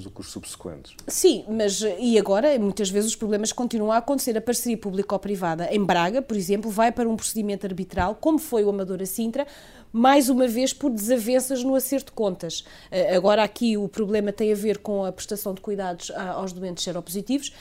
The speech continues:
Speaker 2: mas quer dizer, eh, há sempre estes acertos porque de facto são contratos muito complexos. Para já, a opção que está em cima da mesa é: vamos lançar concurso público internacional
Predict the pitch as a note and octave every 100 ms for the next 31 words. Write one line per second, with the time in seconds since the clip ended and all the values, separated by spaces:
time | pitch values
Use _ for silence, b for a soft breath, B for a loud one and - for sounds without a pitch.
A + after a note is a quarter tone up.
0 | B B A#3 - A#3+ C4 C4+ B B A#3+
1 | A#3+ - A3+ C4 - - D#4 E4 C4+ C#4
2 | - A#3 A#3+ - B3 - B3+ - B3 A#3+
3 | - A#3+ A3+ A3 G#3+ - G#3+ - G3+ E3+
4 | D3+ - - B B B - F4 E4 B3+
5 | F#3+ A#3 C4+ C#4 - C#4+ - - A3+ A3+
6 | B3+ B3 A#3+ B3+ C4+ A3+ G3+ E3+ D3+ B
7 | B B G#3 E4 D#4 B3+ C4+ B3 A#3 G#3+
8 | A#3 A3+ G#3+ - B3 G#3 G#3 G#3 G3 G3
9 | F#3+ - G3 F3+ B3+